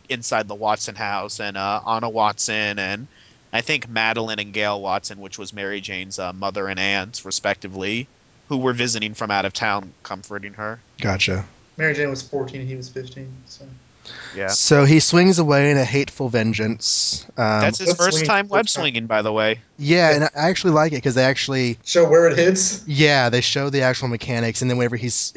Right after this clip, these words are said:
Speaker 2: whenever he's swinging away from that flagpole, they show the web, like, behind him, flapping in the air. I think that establishing that here and how it works is good because they hardly ever do it again after this.
Speaker 3: Well, I, the, the, I think this is my favorite scene, the confrontation, because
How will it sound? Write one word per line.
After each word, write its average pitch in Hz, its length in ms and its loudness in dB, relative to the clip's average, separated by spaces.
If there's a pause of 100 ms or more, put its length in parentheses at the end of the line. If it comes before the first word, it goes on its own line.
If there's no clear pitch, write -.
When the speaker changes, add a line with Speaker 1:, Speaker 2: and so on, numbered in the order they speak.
(140)
Speaker 2:
whenever 135 320 0
he's 127 180 0
swinging 143 360 2
away 127 280 0
from 120 200 0
that 104 180 0
flagpole, 113 480 -2
they 110 100 -4
show 120 220 -4
the 113 100 -4
web, 107 300 -2
like, 101 180 -2 (180)
behind 110 440 -2
him, 101 200 -6
flapping 110 360 -4
in 101 100 -4
the 95 160 -4
air. 92 240 -4 (160)
I 127 120 4
think 131 260 2
that 113 240 2 (140)
establishing 131 560 2
that 113 160 2
here 120 260 0
and 110 80 0
how 107 200 -2
it 101 60 -6
works 110 360 -2
is 104 120 -6
good 104 220 -4
because 104 260 -4
they 101 100 0
hardly 101 340 -2
ever 95 200 -2
do 92 140 -6
it 87 80 -6
again 90 180 -6
after 92 220 -8
this. - 340 -4 (160)
Speaker 3:
Well, 170 140 -2 (100)
I, 202 220 4
the, 170 80 0
the, 180 200 0
I 220 40 4
think 294 200 0
this 160 160 2
is 151 120 -6
my 147 120 4
favorite 143 300 0
scene, 143 300 -6
the 139 100 2
confrontation, 143 720 0
because 131 460 -2